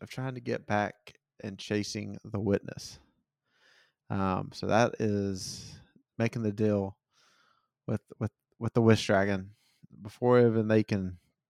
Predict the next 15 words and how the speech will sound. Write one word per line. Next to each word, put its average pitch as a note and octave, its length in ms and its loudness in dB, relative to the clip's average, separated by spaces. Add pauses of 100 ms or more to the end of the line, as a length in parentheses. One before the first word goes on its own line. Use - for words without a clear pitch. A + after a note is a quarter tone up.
(120)
twist B2 320 6
our G#2+ 140 8
wish, G#2 560 2 (720)
we B2 80 -6
gotta A2 180 -2
get, G#2+ 220 0 (320)
get A2+ 120 -6
her G#2 140 -4
all F#2+ 240 -2
the G2+ 140 -2
eggs G2 380 -2
in G2+ 100 -10
one G2 220 -4
basket. F2+ 460 -6 (1700)
Um, A2+ 480 4